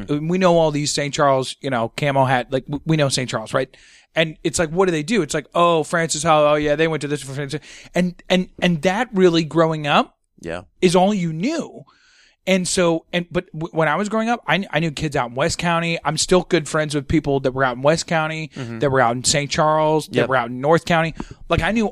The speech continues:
Speaker 2: all these different groups of people.
Speaker 1: Not just your friends, but also your friends' parents.
Speaker 2: Mm-hmm.
Speaker 1: Because when you, your friends were there, their parents were probably there too, because
Speaker 2: Yep.
Speaker 1: it's, it's, it's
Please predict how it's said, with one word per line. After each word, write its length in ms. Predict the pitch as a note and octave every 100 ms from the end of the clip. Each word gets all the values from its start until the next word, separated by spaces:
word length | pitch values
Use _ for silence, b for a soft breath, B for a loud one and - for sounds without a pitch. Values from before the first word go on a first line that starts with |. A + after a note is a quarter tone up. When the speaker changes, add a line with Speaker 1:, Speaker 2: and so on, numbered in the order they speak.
| -
Speaker 2:
all 240 | F3 F#3
these 140 | G3 F3
different 240 | F#3 D#3+
groups 180 | D3 C3+
of 80 | C#3
people. 460 | C4 D4+ - -
Speaker 1:
Not 220 | - C#3+ -
just 180 | D#3+
your 100 | F#3+
friends, 300 | F3 G#3 A#3
but 120 | E3 E3
also 200 | E3+ E3+
your 220 | D#3+ D#3
friends' 300 | E3 G3 F3+
parents. 560 | - G#3 B3+ A2+ - - -
Speaker 2:
Mm-hmm. 380 | D3 C#3 D3+
Speaker 1:
Because 260 | G3+ E3 A2+
when 260 | G#2+ B2+ B2+
you, 360 | - G#2 A2+ -
your 100 | A2+
friends 260 | - E3 F3+
were 120 | E3+
there, 260 | D#3+ D3 b b _
their 180 | - C#4+
parents 300 | - D#4 D4
were 60 | D#3+
probably 260 | G#3+ F#3
there 160 | F3+ G3
too, 280 | - C4+ D#3+
because 300 | B2+ C3+ B2
Speaker 2:
Yep. 100 | D#3
Speaker 1:
it's, 120 | F#3
it's, 320 | - - - -
it's 440 | A2 - - -